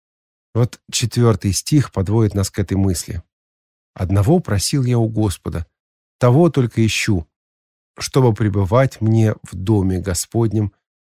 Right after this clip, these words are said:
во все дни жизни моей, созерцать красоту Господню и посещать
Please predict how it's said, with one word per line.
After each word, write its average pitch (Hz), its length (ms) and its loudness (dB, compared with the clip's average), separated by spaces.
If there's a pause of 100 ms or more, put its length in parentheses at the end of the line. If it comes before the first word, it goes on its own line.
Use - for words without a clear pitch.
(160)
во 95 100 -2
все 104 320 -2
дни 92 340 -2 (220)
жизни 85 540 -4
моей, 82 480 -4 (720)
созерцать 117 760 2
красоту 117 560 -2
Господню 107 720 0 (480)
и 135 80 -4
посещать - 840 -2